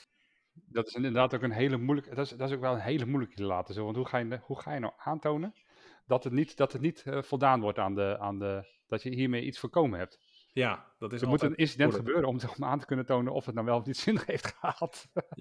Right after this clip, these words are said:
Speaker 2: Je kan moeilijk op zoek gaan naar negatieve bewijzen, hè? Je kan niet iets
Speaker 1: Ja.
Speaker 2: bewijzen wat er niet is. De, maar
Speaker 1: Maar goed.
Speaker 2: dat, dat, oké, dat zeggen die deskundigen ook, want die concluderen eigenlijk dat de e-screener eigenlijk gebruikt had kunnen blijven worden,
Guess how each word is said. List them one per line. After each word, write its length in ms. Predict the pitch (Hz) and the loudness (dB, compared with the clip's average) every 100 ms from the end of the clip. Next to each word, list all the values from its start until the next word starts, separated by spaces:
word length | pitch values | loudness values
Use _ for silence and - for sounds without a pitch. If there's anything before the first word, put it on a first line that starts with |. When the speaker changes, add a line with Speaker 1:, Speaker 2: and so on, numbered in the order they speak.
| 123 | -4
Speaker 2:
Je 60 | 117 | 0
kan 180 | 131 131 | 2 4
moeilijk 220 | 165 165 | 4 2
op 100 | 147 | 0
zoek 200 | - - | -2 -4
gaan 120 | 143 | -2
naar 100 | 135 | 0
negatieve 460 | 135 135 - 120 - | 2 0 -2 -8 -6
bewijzen, 480 | 113 113 92 - 135 | 0 0 0 -4 -6
hè? 60 | 214 - | -8 -14
Je 80 | 117 | -6
kan 200 | 117 113 | -4 -2
niet 160 | 135 | -2
iets 100 | 131 | -2
Speaker 1:
Ja. 80 | 107 | -2
Speaker 2:
bewijzen 300 | 120 127 117 | 2 2 2
wat 120 | 117 | -2
er 60 | 117 | -4
niet 140 | 117 - | -4 -4
is. 200 | 85 - | -6 -8
De, 180 | 117 | -8
maar 240 | 117 123 123 | 2 4 4
Speaker 1:
Maar 100 | 123 | 2
goed. 240 | 107 - _ _ _ | -2 -14 _ _ _
Speaker 2:
dat, 240 | 120 - | 0 0
dat, 300 | 131 - - | -2 -4 -8
oké, 280 | 107 120 113 | -8 -4 -2
dat 140 | 101 | -2
zeggen 200 | - 110 | -2 -4
die 120 | 104 101 - | -4 -10 -8
deskundigen 440 | 110 101 107 95 | -8 -4 -6 -4
ook, 120 | 104 123 | -4 -2
want 160 | 113 | -4
die 80 | 104 | -4
concluderen 680 | - 120 - 110 110 120 127 | -4 -4 -2 -2 0 0 -2
eigenlijk 720 | 95 110 131 175 - - - _ | -2 -2 -2 -6 -8 -20 -20 _
dat 140 | 98 | -10
de 140 | - - | -10 -6
e-screener 480 | 123 117 - 104 98 | -4 -4 -6 -6 -6
eigenlijk 420 | 110 127 123 - | -4 -4 -4 -12
gebruikt 520 | - 104 92 98 127 | -12 -8 -2 -2 -2
had 300 | - - - _ | -8 -10 -20 _
kunnen 420 | - 127 120 104 | -4 -2 -2 -2
blijven 480 | 101 104 143 147 113 | 0 2 0 -2 -4
worden, 420 | 104 104 143 185 | -2 0 -2 -6